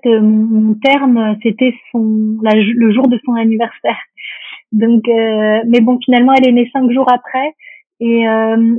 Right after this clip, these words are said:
c'est vrai que dans la préparation, euh, j'ai eu la chance que, que mon, mon fils, donc Ange, soit à la crèche,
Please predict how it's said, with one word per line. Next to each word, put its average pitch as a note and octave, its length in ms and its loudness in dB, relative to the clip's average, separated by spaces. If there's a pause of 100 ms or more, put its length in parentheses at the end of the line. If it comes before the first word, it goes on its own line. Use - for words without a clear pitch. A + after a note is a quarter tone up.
c'est A#3 80 2
vrai B3+ 80 4
que B3 60 2
dans B3+ 100 0
la A#3 140 2
préparation, A#3 1040 -2
euh, G#3+ 360 0
j'ai A#3 160 -2
eu A#3+ 80 4
la A#3 120 2
chance C4+ 260 -4 (100)
que, A3+ 320 2 (440)
que G3+ 880 2
mon, G3 380 -2
mon G3 260 -2
fils, A#3 180 2
donc G#3 200 0
Ange, A3+ 220 -2 (120)
soit A3+ 140 2
à G#3 100 4
la G#3 140 2
crèche, - 500 -4